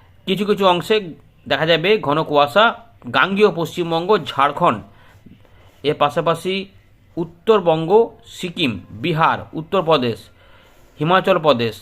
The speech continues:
আসাম, মেঘালয়, নাগাল্যান্ড, মণিপুর, মিজোরাম, ত্রিপুরা, এগুলো কিন্তু সকালের দিকে দেখা যাওয়ার সম্ভাবনা। এইটা সিস্টেমগুলো রয়েছে, এগুলো আপনাদের দে-, বললাম। এবার একটু ছবিটা একটু দেখে নিন, তাহলে বুঝতে পারবেন। এই ব্যাপারটা কিন্তু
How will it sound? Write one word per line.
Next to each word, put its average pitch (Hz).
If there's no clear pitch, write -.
আসাম, 156
মেঘালয়, 165
নাগাল্যান্ড, 151
মণিপুর, 151
মিজোরাম, 135
ত্রিপুরা, 143
এগুলো 156
কিন্তু 151
সকালের 139
দিকে 147
দেখা 135
যাওয়ার 127
সম্ভাবনা। 113
এইটা 151
সিস্টেমগুলো 190
রয়েছে, 147
এগুলো 151
আপনাদের 160
দে-, 135
বললাম। 160
এবার 175
একটু 156
ছবিটা 175
একটু 170
দেখে 156
নিন, 151
তাহলে 147
বুঝতে 143
পারবেন। 135
এই 151
ব্যাপারটা 151
কিন্তু 151